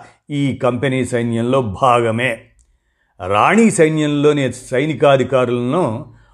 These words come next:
ఉన్నతంగా పరిగణించేవారు. కంపెనీ సైన్యాన్ని ద్వితీయ శ్రేణిగా చూసేవాళ్ళు.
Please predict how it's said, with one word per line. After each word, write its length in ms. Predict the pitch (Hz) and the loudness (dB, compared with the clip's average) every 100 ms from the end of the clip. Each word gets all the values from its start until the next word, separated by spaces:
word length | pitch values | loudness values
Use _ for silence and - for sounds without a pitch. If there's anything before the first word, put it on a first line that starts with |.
| _ | _
ఉన్నతంగా 680 | 95 107 151 180 180 143 160 | -6 2 4 4 4 2 2
పరిగణించేవారు. 920 | 170 127 127 123 117 117 110 113 117 120 - _ _ _ - - | 2 2 0 0 -4 -4 -2 -2 -4 -8 -20 _ _ _ -20 -12
కంపెనీ 480 | 92 113 120 180 180 | -8 -4 0 2 2
సైన్యాన్ని 800 | 180 151 147 147 175 185 147 180 - _ 104 | 0 -2 0 0 2 0 -2 -6 -14 _ -14
ద్వితీయ 540 | 90 135 156 185 190 | -2 2 2 4 4
శ్రేణిగా 560 | 185 151 151 139 143 120 | 4 2 2 4 2 2
చూసేవాళ్ళు. 580 | 123 120 127 113 120 113 | -4 -2 -2 -2 -2 -6